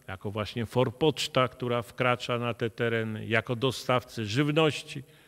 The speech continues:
jako ci, którzy, y, brali czynny udział w Holokauście Żydów. Więc takie służby pomocnicze, natomiast Hitler nie zgodził się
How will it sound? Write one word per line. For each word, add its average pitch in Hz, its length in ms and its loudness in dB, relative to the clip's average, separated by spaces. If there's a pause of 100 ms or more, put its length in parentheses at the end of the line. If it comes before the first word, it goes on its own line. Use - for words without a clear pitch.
(400)
jako 139 240 4
ci, 139 180 -2
którzy, 127 360 -4
y, 120 380 -4
brali 127 480 2
czynny 135 420 -2
udział 123 320 0
w - 60 -14
Holokauście 139 800 2
Żydów. 117 460 -6 (520)
Więc 131 240 -2
takie 127 380 2
służby 135 500 2
pomocnicze, 151 840 -2
natomiast 139 540 0
Hitler 156 460 0 (120)
nie 151 340 6
zgodził 135 480 4
się 147 280 -4